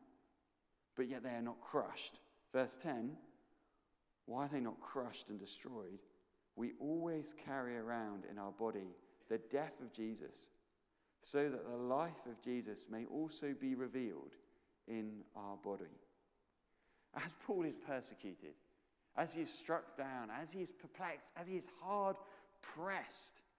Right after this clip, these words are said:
as all these things happen, he is not crushed, destroyed by them,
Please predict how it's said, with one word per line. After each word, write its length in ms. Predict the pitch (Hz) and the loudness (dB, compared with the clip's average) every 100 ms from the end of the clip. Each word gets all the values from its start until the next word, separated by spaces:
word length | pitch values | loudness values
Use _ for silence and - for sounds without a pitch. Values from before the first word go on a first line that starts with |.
| _ _ _ _ _ _ _ _ - | _ _ _ _ _ _ _ _ -6
as 120 | 147 | -4
all 440 | 180 202 233 226 | 0 2 4 4
these 280 | 202 196 180 | 4 0 -2
things 300 | - 175 165 | -2 0 0
happen, 400 | - 180 - 123 | -2 -8 -2 -2
he 200 | 123 165 | 0 2
is 160 | 202 165 | 2 2
not 180 | 175 - - - - - - | 2 0 -6 -18 -20 -20 -12
crushed, 680 | - - 156 190 151 - - | -10 -2 2 2 0 -4 -6
destroyed 720 | - - - 175 220 233 190 - | -6 -6 2 4 6 4 2 0
by 180 | 98 | -2
them, 200 | 104 65 | -2 -8